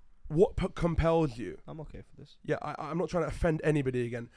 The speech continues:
Speaker 1: but what is it that compels religious people to say, "Hey, I'm willing to suspend my disbelief and just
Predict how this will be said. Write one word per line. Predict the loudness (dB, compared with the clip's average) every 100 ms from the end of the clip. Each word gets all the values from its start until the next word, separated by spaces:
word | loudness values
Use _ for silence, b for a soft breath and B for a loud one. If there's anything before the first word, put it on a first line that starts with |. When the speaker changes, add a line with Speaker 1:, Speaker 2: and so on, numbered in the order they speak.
| b -2
Speaker 1:
but |
what | 0 2
is | 0 -2
it | -6
that | -4
compels | -4 0 2 2 2
religious | 0 0 0 -2
people | -2 -2 -2 -6 -10 -12 _ _ _ -20 -12
to | -6 -4
say, | 0 0 0 -6 -2
"Hey, | 2 4 2 -2 -20 -10 -2
I'm | 0 4
willing | 4 2
to | -2 -6
suspend | -6 -2 0
my | 0 -2
disbelief | -4 -4 -2 -2 -2 -6
and | -10 -10 -10
just | -14